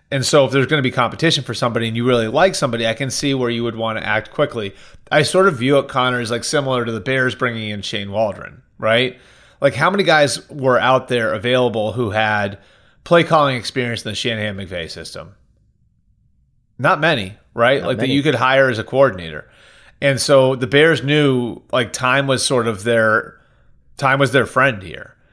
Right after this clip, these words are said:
Speaker 1: And that, like, okay, like, the Raiders still getting their ducks in a row. The Patriots just had him in for a first interview, but they wanna go through a process.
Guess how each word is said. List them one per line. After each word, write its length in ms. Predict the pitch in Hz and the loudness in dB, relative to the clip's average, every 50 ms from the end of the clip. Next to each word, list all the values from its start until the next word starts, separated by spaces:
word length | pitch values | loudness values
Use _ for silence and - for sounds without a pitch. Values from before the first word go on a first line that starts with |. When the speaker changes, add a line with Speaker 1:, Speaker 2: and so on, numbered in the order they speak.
| _ _ _ _ _ - | _ _ _ _ _ -4
Speaker 1:
And 180 | - 147 139 | -2 0 2
that, 220 | 131 131 131 - - | 2 2 2 2 2
like, 220 | 131 127 120 113 | 2 0 2 2
okay, 220 | 139 139 139 139 131 | 0 0 2 2 2
like, 120 | 120 113 | 2 2
the 100 | 127 120 | 0 2
Raiders 380 | 123 135 139 139 127 123 104 - | 2 4 2 2 2 0 -2 0
still 180 | - 131 123 | 0 0 0
getting 200 | 110 120 127 127 | 2 0 -2 -2
their 100 | 127 127 | -2 -4
ducks 320 | 107 101 127 123 120 - - | 0 2 0 0 0 -2 -4
in 80 | 127 | -2
a 40 | 117 | 0
row. 220 | 117 120 120 120 | 2 4 4 4
The 80 | 113 113 | 2 0
Patriots 560 | 104 - 131 135 135 - - 143 120 101 - | -4 -2 0 0 0 0 -2 -2 -2 -4 -6
just 280 | - - 156 143 - - | -4 0 0 0 0 2
had 180 | 131 127 127 | 0 0 0
him 100 | 123 120 | 0 -2
in 140 | 117 120 120 | -6 -8 -8
for 160 | 110 - 123 | -4 -2 -2
a 60 | 113 110 | -2 0
first 320 | - 131 123 113 - - | 0 -2 -2 -2 -2 -4
interview, 340 | 127 117 117 107 110 127 123 | -4 -2 -2 -2 -2 -2 -2
but 140 | 113 117 - | -2 -2 -2
they 120 | 113 123 | -2 -2
wanna 240 | 127 127 123 120 117 | 0 0 0 -2 -2
go 180 | 107 120 117 | 0 0 -2
through 180 | 110 113 - 117 | -2 -2 -4 -6
a 60 | 107 | -4
process. 640 | - - 135 156 170 151 - - 117 110 107 - | -2 0 2 2 2 0 -2 -2 -2 -2 -2 -4